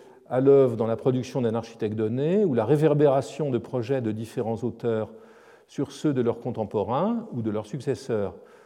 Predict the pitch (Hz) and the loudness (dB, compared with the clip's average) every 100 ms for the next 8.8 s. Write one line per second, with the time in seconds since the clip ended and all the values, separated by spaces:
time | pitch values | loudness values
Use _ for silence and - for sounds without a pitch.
0 | _ _ 120 120 143 139 135 139 139 123 | _ _ -6 0 2 2 0 -2 -4 -4
1 | 104 135 127 127 113 113 - 123 143 143 | -4 -6 -2 0 0 -2 -4 -6 -4 -4
2 | 123 - 147 202 202 131 113 113 - 135 | -4 -2 0 0 -2 -4 -4 -6 -2 0
3 | 160 123 110 107 151 151 - 226 220 143 | 0 -2 -4 -2 -4 -4 -2 -2 -2 -2
4 | 123 120 113 - 131 120 113 123 - 123 | 0 0 -2 -6 -6 -6 -6 -10 -4 -4
5 | 107 113 110 - - - _ _ _ - | -2 -2 -2 -4 -16 -20 _ _ _ -4
6 | 117 120 117 101 98 95 113 135 - 123 | 0 0 -2 -6 -8 -8 -6 -6 -6 -8
7 | 123 - - - _ - 101 107 - - | -8 -12 -20 -20 _ -4 -4 -4 -16 -20
8 | - 123 110 104 101 131 180 | -8 -6 -4 -4 -4 -4 -4